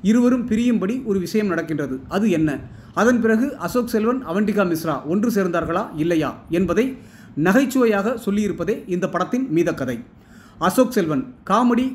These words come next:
காதல் என சிறப்பாக நடித்துள்ளார். கதாநாயகியாக அவந்திகா மிஸ்ரா காமெடி நடிப்பில் ஸ்கோர் செய்து சிறப்பான நடிப்பை வெளிப்படுத்தியிருக்கின்றார்.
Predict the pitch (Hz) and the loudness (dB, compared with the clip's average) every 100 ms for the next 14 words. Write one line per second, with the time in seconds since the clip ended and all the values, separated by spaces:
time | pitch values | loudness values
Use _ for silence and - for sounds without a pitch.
0 | - - 180 196 196 143 - 165 240 - | -10 -6 -2 0 -2 -4 -6 -4 -4 -6
1 | - 196 214 202 202 160 160 160 220 - | -4 -2 0 0 0 0 -2 -2 -2 -6
2 | - - - - - - - - - 196 | -16 -20 -20 -20 -20 -16 -14 -14 -2 2
3 | 240 254 233 185 202 190 240 - 185 226 | 4 4 2 2 0 0 -2 -2 -2 0
4 | 226 214 165 160 147 - - 185 220 240 | 0 0 -2 -4 -6 -8 -6 0 2 4
5 | 214 180 170 233 240 - 226 226 220 196 | 2 0 0 -4 -4 -2 4 4 4 -2
6 | 247 247 208 220 226 214 170 165 262 277 | -4 -4 -2 0 0 0 0 -2 -4 -6
7 | - 180 160 147 135 113 120 117 | -2 -2 -2 -2 -4 -4 -8 -8